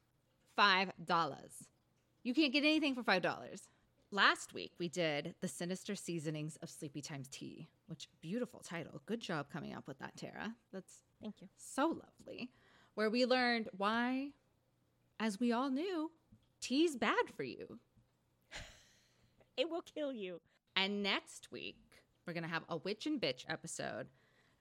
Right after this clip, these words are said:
Speaker 1: about how someone that I know got into a psychic con artist situation.
Speaker 2: This is crazy. I was telling Michael about this, and he was like, "You can't tell me anymore because I feel so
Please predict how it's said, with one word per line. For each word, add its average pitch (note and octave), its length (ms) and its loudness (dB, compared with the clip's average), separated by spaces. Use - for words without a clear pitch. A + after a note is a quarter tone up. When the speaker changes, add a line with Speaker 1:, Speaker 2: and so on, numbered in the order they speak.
Speaker 1:
about D#3+ 220 -4
how D3 160 -6
someone E3+ 540 -4
that C#3 140 -8
I E3+ 240 2
know C#3+ 520 -4
got D3 220 -2
into D3+ 260 -8
a D3 40 -4
psychic C#3 440 -6
con C#3+ 220 -6
artist - 360 -12
situation. - 800 -14
Speaker 2:
This B3+ 140 -6
is E4+ 160 -4
crazy. G3+ 420 -4
I G3+ 120 0
was A3 80 -10
telling B3 240 -2
Michael E3 280 -6
about A3 280 -2
this, D#4 420 -4
and A3 120 -2
he B3+ 220 -4
was C4 180 -2
like, A3 200 0
"You G#3+ 160 -8
can't D4+ 280 -6
tell G3+ 220 -4
me A3 240 -4
anymore D#3+ 640 -8
because F#3 280 -6
I E3 160 -2
feel G#3+ 280 -6
so D#3+ 580 -6